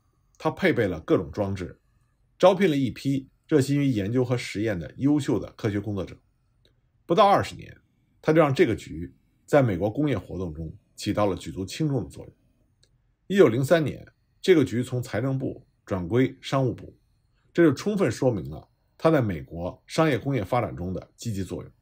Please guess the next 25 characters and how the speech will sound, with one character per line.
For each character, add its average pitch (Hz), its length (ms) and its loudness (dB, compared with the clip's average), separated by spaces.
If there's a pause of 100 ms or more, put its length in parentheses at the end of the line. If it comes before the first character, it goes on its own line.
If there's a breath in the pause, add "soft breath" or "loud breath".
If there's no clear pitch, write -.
(1300)
斯 226 140 -2
特 214 140 10
拉 196 120 6
顿 185 240 4
在 147 160 4
一 165 120 0
九 139 80 4
二 135 120 4
三 147 240 -2
年 - 280 -10 (300)
离 127 120 2
开 151 160 4
国 135 160 0
家 139 100 4
标 143 160 2
准 95 160 -2
局 - 160 -12
的 95 120 -4
时 - 120 -10
候， - 220 -20 (480)
美 120 140 2
国 160 120 8
已 135 120 6
经 95 160 -6
在 110 280 0